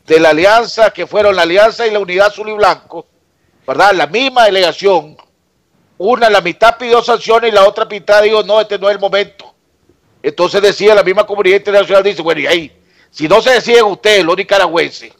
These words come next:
hombre, no vamos a decidir nosotros por ustedes". Y yo creo que por eso precisamente es la reunión de los eurodiputados y llevaron no solo a los miembros de la Unidad Azul y Blanco, no solo a los miembros de la Alianza,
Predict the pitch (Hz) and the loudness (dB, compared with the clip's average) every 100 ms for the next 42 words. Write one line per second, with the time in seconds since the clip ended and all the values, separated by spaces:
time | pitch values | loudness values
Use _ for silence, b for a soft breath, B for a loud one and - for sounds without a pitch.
0 | _ _ _ _ _ - 147 180 185 165 | _ _ _ _ _ -12 -4 -2 0 2
1 | 160 175 175 170 170 156 160 175 165 147 | 2 2 2 -2 -4 -6 -4 -6 -8 -6
2 | - 247 185 104 _ _ _ _ _ _ | 0 0 0 -4 _ _ _ _ _ _
3 | _ _ _ 139 156 175 196 220 208 - | _ _ _ -6 -4 0 2 2 0 0
4 | 170 196 214 226 190 170 185 208 190 214 | 2 2 2 -2 -2 -6 0 0 2 -4
5 | 185 226 220 180 _ _ _ _ - 156 | -4 -2 -2 -4 _ _ _ _ -6 0
6 | 185 202 202 185 214 214 180 165 165 165 | 2 2 2 0 0 0 2 2 2 0
7 | - 175 170 165 143 147 185 220 240 208 | 0 0 0 -2 -6 0 4 4 4 0
8 | - _ _ _ _ 165 175 165 185 208 | -6 _ _ _ _ -2 2 4 4 4
9 | 175 156 180 185 226 254 262 233 - _ | 2 -2 -6 -2 0 0 0 -2 -6 _
10 | _ _ _ _ - 156 160 160 156 156 | _ _ _ _ -6 -2 2 2 0 -2
11 | 190 214 196 180 165 180 180 190 180 196 | -4 -2 0 -2 0 -2 -2 -4 0 0
12 | 220 - 226 180 185 185 214 214 196 185 | 0 -2 -4 -4 -6 0 2 2 2 0
13 | 202 202 196 175 196 220 - 226 185 | -2 0 2 4 4 2 0 -6 -6